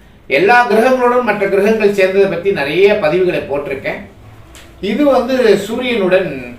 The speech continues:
சனி சேதை போ-, சொல்ல போறேன். இது வந்து சாராவளி ஆயிரத்தி முந்நூறு வருடங்களுக்கு முன் எழுதப்பட்டது. இந்த நூல்ல வந்து எல்லாம் பாடல்கள் தான். இந்த பாடல்களை பொருளுரையாக எழுதி கொடுக்கப்பட்டது.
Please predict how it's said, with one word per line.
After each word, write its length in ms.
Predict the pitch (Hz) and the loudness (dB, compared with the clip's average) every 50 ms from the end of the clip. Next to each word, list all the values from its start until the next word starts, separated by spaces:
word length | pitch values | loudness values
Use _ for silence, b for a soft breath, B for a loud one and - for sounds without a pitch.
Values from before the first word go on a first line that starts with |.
| - - | -20 -20
சனி 360 | - - 160 147 156 170 160 | -8 -4 -4 -4 -2 -4 -8
சேதை 540 | - - 143 139 135 135 127 123 117 107 98 | -6 -4 -2 -2 -2 -2 -4 -6 -6 -8 -10
போ-, 280 | 117 120 120 117 - - | -6 -6 -4 -4 -6 -6
சொல்ல 180 | 127 127 139 | -6 -6 -6
போறேன். 260 | 139 131 - - 101 98 - - - - - - - - - - | -6 -4 -6 -8 -8 -10 -14 -18 -20 -20 -20 -20 -20 -20 -18 -10
இது 160 | - 156 165 170 | -8 -6 -4 -2
வந்து 200 | 170 165 196 202 | -2 0 -2 -2
சாராவளி 640 | 202 - 156 170 190 202 196 180 170 175 - 147 | 0 0 0 2 2 2 0 0 -2 -4 -6 -6
ஆயிரத்தி 540 | - 135 139 147 170 185 190 185 - 180 180 | -6 -4 -2 2 2 2 2 0 0 -4 -4
முந்நூறு 340 | 170 160 165 165 165 165 156 | -4 -2 -4 -4 -4 -2 0
வருடங்களுக்கு 580 | 151 151 165 196 202 196 196 202 202 196 180 160 | 0 0 0 0 2 4 4 2 2 0 -4 -6
முன் 160 | 160 160 151 | -6 -8 -6
எழுதப்பட்டது. 960 | 143 139 135 151 170 175 165 151 143 - 143 135 170 202 - - - - - B B B B B B B B B B B B B B B - | -6 -6 -4 -4 -4 -2 -2 -4 -2 -2 -4 -2 -2 -4 -4 -6 -12 -20 -20 B B B B B B B B B B B B B B B -6
இந்த 220 | - 175 202 202 202 | -2 -2 0 2 2
நூல்ல 300 | 208 208 226 269 285 269 | 2 2 2 2 2 2
வந்து 320 | 262 214 202 202 202 220 | 2 2 2 2 2 2
எல்லாம் 320 | 202 175 190 208 208 208 - | 2 4 4 2 0 0 -2
பாடல்கள் 580 | - 165 185 214 233 226 208 170 180 170 - | -2 -2 0 0 2 2 2 2 2 0 0
தான். 220 | 170 180 202 208 208 | -2 -4 -4 -4 -4
இந்த 140 | 175 165 | -4 -4
பாடல்களை 640 | 156 - - 156 180 214 254 254 254 247 233 226 202 | -4 -4 -2 -2 -2 0 2 0 0 0 2 2 2
பொருளுரையாக 840 | 208 202 - 202 233 277 285 277 269 262 247 240 233 226 226 226 202 | 0 2 0 2 2 2 2 0 0 2 2 2 2 2 2 2 2
எழுதி 640 | 190 185 185 196 208 202 196 170 156 143 139 131 - - | 4 4 2 0 0 0 0 0 -2 -4 -6 -8 -8 -4
கொடுக்கப்பட்டது. 800 | 170 180 - 196 180 151 147 - - 135 135 165 202 208 202 | -4 -4 -2 -2 -2 -2 -2 -4 -6 -6 -6 -6 -8 -8 -12